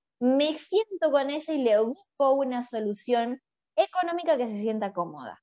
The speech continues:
Digo, "¿Te parece que lo hagamos así? ¿Te queda cómodo a vos?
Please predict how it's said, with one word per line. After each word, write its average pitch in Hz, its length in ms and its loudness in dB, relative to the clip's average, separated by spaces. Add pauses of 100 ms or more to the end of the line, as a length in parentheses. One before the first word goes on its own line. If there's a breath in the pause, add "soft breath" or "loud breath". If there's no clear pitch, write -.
(1800)
Digo, 220 140 4 (140)
"¿Te 277 120 4
parece 311 480 0
que 339 100 -2
lo 277 100 2
hagamos 269 340 2
así? 277 400 -8 (180)
¿Te 277 140 -4
queda 370 360 2
cómodo 311 280 -2 (180)
a 240 200 2
vos? 247 300 0